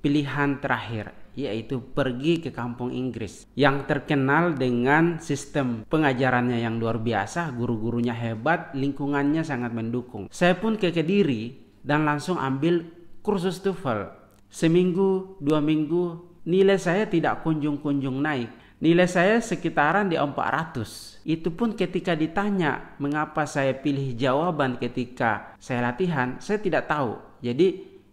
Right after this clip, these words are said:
bisa dibilang saya tebak-tebak saja. Saya frustasi,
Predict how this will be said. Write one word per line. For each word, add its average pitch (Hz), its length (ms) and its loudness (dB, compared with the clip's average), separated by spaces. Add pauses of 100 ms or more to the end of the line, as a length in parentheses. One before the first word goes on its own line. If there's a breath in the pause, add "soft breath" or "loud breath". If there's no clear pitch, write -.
bisa 139 240 -2
dibilang 156 240 0
saya 160 240 -2
tebak-tebak 117 480 -4
saja. 98 400 -8
Saya 180 240 0
frustasi, 165 960 -2